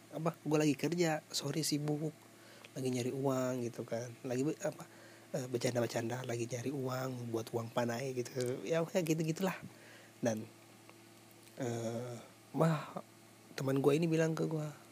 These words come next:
"Wah, padahal lu dicariin sama si Radi," gitu kan. Eh, katanya, eh, Angga nggak, apa, si Rangga nggak pernah ikut reuni gitu kan, karena lagi sibuk kerja,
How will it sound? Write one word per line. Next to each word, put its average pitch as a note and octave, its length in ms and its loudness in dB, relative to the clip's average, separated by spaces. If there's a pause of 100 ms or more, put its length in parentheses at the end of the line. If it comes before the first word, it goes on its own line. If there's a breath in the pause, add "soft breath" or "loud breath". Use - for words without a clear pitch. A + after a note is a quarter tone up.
(140)
"Wah, D#3+ 240 2
padahal C#3 400 0
lu D3+ 80 0
dicariin C3 400 -2
sama B2 240 -2
si C#3 80 0
Radi," D#3+ 400 2
gitu C#3 240 0
kan. C#3+ 160 2 (960 loud breath)
Eh, A2+ 400 0 (540)
katanya, B2+ 480 0 (480)
eh, C#3 240 -2
Angga C3+ 240 0
nggak, D3+ 200 0 (560)
apa, F3 200 2
si B2+ 280 2
Rangga A#2+ 360 0
nggak C3+ 240 -4
pernah A#2+ 320 -4 (720)
ikut C3 540 4 (720)
reuni C#3+ 540 4
gitu B2 160 2
kan, D3 180 2 (240)
karena D3 380 0 (240)
lagi C3+ 180 0
sibuk B2+ 380 -2
kerja, E3 500 4